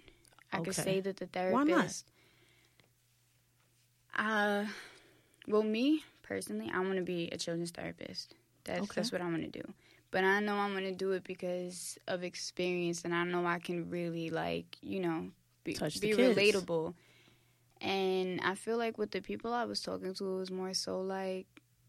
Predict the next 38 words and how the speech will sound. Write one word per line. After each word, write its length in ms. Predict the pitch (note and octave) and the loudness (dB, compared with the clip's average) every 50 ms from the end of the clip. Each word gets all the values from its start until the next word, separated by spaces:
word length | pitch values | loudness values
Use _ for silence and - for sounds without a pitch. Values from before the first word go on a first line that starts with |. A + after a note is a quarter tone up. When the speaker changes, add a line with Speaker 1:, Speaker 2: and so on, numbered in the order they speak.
| - | -10
Speaker 1:
"Let's, 380 | - F#3 F#3+ F#3 F#3+ - - - | -6 -6 -6 -6 -8 -8 -6 -2
let's 260 | F#3+ F#3+ F#3+ - - | -2 -2 -2 -4 -6
talk. 360 | - - F3+ E3+ E3 E3+ - | -4 -2 0 0 0 -2 -4
Like, 140 | F3 F3 E3+ - | -6 -6 -6 -4
what's 260 | F3 F#3 F#3 - - | -2 -2 -2 -2 -2
your 100 | F#3+ F3+ | -4 -4
issue? 420 | - - F3+ F#3 - - F3 F3 E3+ | -2 -4 -2 -2 -2 -2 -2 -2 -2
Let's, 440 | E3+ E3+ E3+ E3+ E3 E3+ - - - - | 0 0 0 0 -2 -4 -8 -12 -10 -10
let's 200 | F3 E3+ E3+ - | -10 -8 -8 -6
talk." 180 | - E3+ E3+ F3 - | -6 -4 -2 -2 -2
I 120 | F3+ F3+ | -2 -2
can 140 | - - F#3+ | -2 -4 -2
talk 220 | - - F3+ F3 - | 0 0 0 0 0
to 80 | F3 E3 | -2 0
anybody. 520 | E3 E3 E3 D#3+ D#3 D3+ D#3 D3+ D#3 D#3+ | 0 0 0 0 -2 -2 -4 -4 -4 -4
I 100 | D#3 E3 | -6 -6
can 180 | E3+ - F3 F3 | -4 -2 0 2
go 140 | E3+ E3+ | 2 2
and 180 | F3 E3+ E3+ D#3+ | 2 2 0 -2
talk 200 | - E3+ E3+ E3 | -2 -2 -4 -2
to 100 | - E3 | -2 -2
one 160 | D#3+ D#3 D#3+ D#3+ | -2 0 0 0
of 60 | D#3+ | 0
my 200 | D#3 D3+ D3 D#3 | 0 0 -2 -4
friends 480 | E3 - - D3 D3 C#3+ C#3 D3 - - | -4 -4 -4 -2 -2 -2 -2 -4 -4 -4
and 380 | B2 D3 D3 C3 - F2+ - - - | -4 -2 -2 -2 -4 -6 -8 -8 -8
whatever. 340 | F3 E3 D3+ D3 C3 B2+ - | -6 -4 -4 -4 -6 -4 -2
I 140 | - D#3+ E3+ | 0 0 0
write 240 | E3+ F3 F3 E3+ E3 | 2 2 0 0 0
a 60 | D#3 | 0
lot. 220 | D#3+ D#3 D3+ D3+ - | -2 -2 -2 -2 -2
I 80 | E3+ | -2
can 220 | E3+ - F#3 F3 E3 | -2 -4 -6 -4 0
write 260 | E3+ E3 E3+ D#3+ - | 2 2 2 0 0
and 120 | - E3+ E3 | -4 -6 -8
feel 280 | - - F3+ F3+ F3 | -6 -4 -2 -2 -2
better 340 | E3+ F3 E3+ F3 E3+ E3 D#3+ E3 | 0 0 0 2 2 2 0 0
than 420 | E3 D#3+ D#3+ D#3+ D#3 D3+ - - | -2 -2 -2 -2 -2 -2 -4 -6